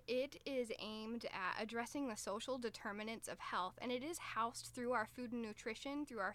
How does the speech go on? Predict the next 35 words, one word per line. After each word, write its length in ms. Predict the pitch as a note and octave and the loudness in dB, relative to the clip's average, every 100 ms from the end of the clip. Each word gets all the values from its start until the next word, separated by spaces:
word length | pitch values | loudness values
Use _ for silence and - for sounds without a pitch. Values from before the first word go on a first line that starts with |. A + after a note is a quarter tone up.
| - | -2
food 180 | A3 A3 | -6 -4
bank. 360 | C4+ E4 - - - - - - A3 | -4 -4 -6 -16 -20 -20 -20 -14 4
But 240 | C#4 C4+ - | 8 8 6
it 180 | A3+ - A#3+ | 0 -2 -4
really, 640 | B3+ D4 D#4+ C4+ B3 B3 - - - - | -6 -4 -4 -2 -4 -6 -10 -20 -10 -2
um, 240 | G3 G3+ | 0 2
one 160 | C4 D#4 | 4 4
of 160 | C#4 | 4
the 140 | B3 A3 G3+ - | 4 6 6 2
important 560 | - A3 - B3+ - A3+ | -2 -6 -2 -2 -2 -2
aspects 500 | G3 G3+ - A3+ - - | 0 0 0 -4 -2 -6
of 120 | F#3+ | 0
that 200 | G3 F3+ | 0 0
is 160 | G3 - | -2 -6
tying 520 | - B3+ C4 C4 B3 | -2 2 2 2 0
in 380 | G3 G#3 E3+ A2 - | -2 -4 -4 -4 0
all 240 | G#3 F#3+ | 0 0
of 180 | A#3 G#3+ | -2 -2
the 140 | G#3+ | -2
resources 600 | F#3+ G3+ - A3 A3+ A3 G#3+ | -2 -4 -2 -2 -4 -8 -10
that 120 | F#3+ | -10
we 100 | G3 | -8
have 380 | - G#3 F#3+ G3+ | 0 2 2 2
from 220 | A3 G3 | -2 -2
our 100 | F3 | -4
different 380 | F#3 - A3 F#3+ | -4 -2 -2 -4
divisions 720 | F#3 F#3+ G3 G#3+ C4 D4+ - - - - G#3 | -6 -6 -2 0 2 2 0 -12 -20 -6 4
that 240 | G#3+ F#3+ - | 6 6 4
affect 560 | - - F#3+ - - - - | -4 0 0 0 -8 -14 -14
health. 460 | - G3+ B2 - - - - - - - - - | -4 0 0 -2 -12 -20 -20 -20 -20 -20 -18 -8
Um, 220 | G3 E3 | -6 -4
so 140 | - C4 | 0 6
that 180 | A#3 A3+ | 6 8
might 240 | A#3 A#3 | 4 4
be 320 | A#3+ A3 G#3 | -2 -4 -6